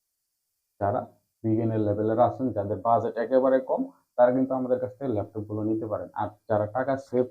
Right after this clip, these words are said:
করতে চান, তারাও কিন্তু আমাদের কাছ থেকে ল্যাপটপ নিতে পারবেন। আপনি চাইলে কুরিয়ারেও নিতে পারবেন, আপনি চাইলে আমাদের দোকানে এসেও নিতে পারবেন। আমাদের দোকানের ঠিকানা ঢাকা, গাজীপুর, ভবানীপুর। আর আপনি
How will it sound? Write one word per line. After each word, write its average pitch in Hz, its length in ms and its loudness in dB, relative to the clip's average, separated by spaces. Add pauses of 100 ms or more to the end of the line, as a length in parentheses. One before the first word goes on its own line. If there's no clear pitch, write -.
করতে - 300 -6
চান, 107 120 -8 (440)
তারাও 143 260 4
কিন্তু 131 200 0
আমাদের 113 240 -2
কাছ 110 160 -4
থেকে 113 160 -8
ল্যাপটপ 107 260 -6 (120)
নিতে 117 200 -6
পারবেন। 127 280 -4
আপনি - 200 -16
চাইলে 107 180 -4 (120)
কুরিয়ারেও 139 440 2
নিতে 160 220 4
পারবেন, 160 260 2 (1000)
আপনি 107 240 -14
চাইলে 123 180 -2 (120)
আমাদের 110 300 -4
দোকানে 113 320 -6
এসেও 131 260 -4
নিতে 139 220 -2
পারবেন। 139 240 -2 (460)
আমাদের 110 300 0
দোকানের 113 320 -8
ঠিকানা 117 280 -10 (140)
ঢাকা, 95 280 -10
গাজীপুর, 110 440 -4 (140)
ভবানীপুর। 98 520 -4 (1400)
আর 107 160 2 (400)
আপনি - 160 -10